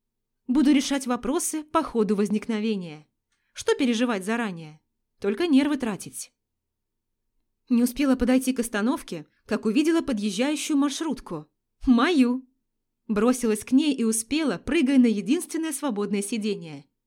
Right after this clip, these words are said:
Довольно улыбнулась и расслабилась, пока не пропиликало сообщение. «Юль, давай мириться. Приглашаю в боулинг. Там сегодня все наши будут.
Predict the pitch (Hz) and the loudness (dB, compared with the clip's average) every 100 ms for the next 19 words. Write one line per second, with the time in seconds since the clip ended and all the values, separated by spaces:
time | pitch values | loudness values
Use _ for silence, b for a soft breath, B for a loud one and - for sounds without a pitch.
0 | _ B B B 226 202 208 226 208 196 | _ B B B -2 0 4 4 2 -2
1 | 180 254 269 233 240 208 208 208 277 240 | 0 2 2 0 -4 -4 -4 -4 -2 -2
2 | 175 - - b b 214 240 226 220 202 | -4 -10 -18 b b -4 0 0 0 -2
3 | 202 302 302 277 269 285 277 320 254 175 | -2 -2 0 -2 -2 -8 -6 -2 -2 -4
4 | 151 151 _ _ _ _ _ _ _ _ | -12 -16 _ _ _ _ _ _ _ _
5 | _ _ _ _ 208 185 240 220 156 - | _ _ _ _ -10 0 0 0 -4 -12
6 | _ _ _ _ _ - 175 175 262 320 | _ _ _ _ _ -6 -4 0 0 0
7 | 302 262 - 160 - _ _ _ _ _ | -2 -2 -8 -10 -12 _ _ _ _ _
8 | - 170 175 - 240 302 294 285 262 226 | -6 -2 -2 0 0 0 2 4 4 4
9 | 240 240 - _ _ b b b - 196 | 2 0 -6 _ _ b b b -2 0
10 | 233 247 226 220 220 220 214 180 185 - | 0 0 2 2 2 0 -4 -2 -4 -2
11 | 226 202 165 147 - | -4 -6 -8 -10 -14